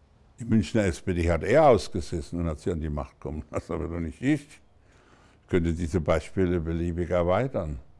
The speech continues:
Und, ähm, äh, ich bin in die deutschen Universitätsstädte gegangen und habe entsprechend gekämpft. Wir haben eine Steuerreform nicht ausgesessen, sondern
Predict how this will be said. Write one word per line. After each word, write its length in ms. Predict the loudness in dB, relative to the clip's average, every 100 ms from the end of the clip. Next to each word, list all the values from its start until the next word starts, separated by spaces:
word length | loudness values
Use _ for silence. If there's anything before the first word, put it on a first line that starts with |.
| -20 -20 _ _ _ _
Und, 340 | -2 0 0 0
ähm, 480 | 2 2 0 -4 -8 -14 -20 -20 _ -20 _ -4
äh, 420 | 0 0 0 -2
ich 160 | -8
bin 160 | 0 6
in 140 | 6
die 120 | 4 4
deutschen 380 | 4 4 0
Universitätsstädte 1000 | -2 0 -2 -4 -6 -4 -4 -8 -8 -8 -8
gegangen 600 | -10 -6 -4 -4 -6 -10 _ _ _ _ _
und 220 | -6 -2
habe 240 | -2 -2 -2
entsprechend 580 | -6 -8 -8 -6 -8
gekämpft. 420 | -10 -10 -10 -12 -14 _ _ 0
Wir 160 | 4
haben 240 | 6 4 4
eine 220 | 2 2
Steuerreform 920 | 2 2 2 -2 -6 -6 -4 -4 -6 -14 _ _ _ _ _
nicht 260 | -8 -8 -2
ausgesessen, 880 | 0 0 -6 -10 -8 -10 -8 -12
sondern 480 | -8 -6 -6 -8 -10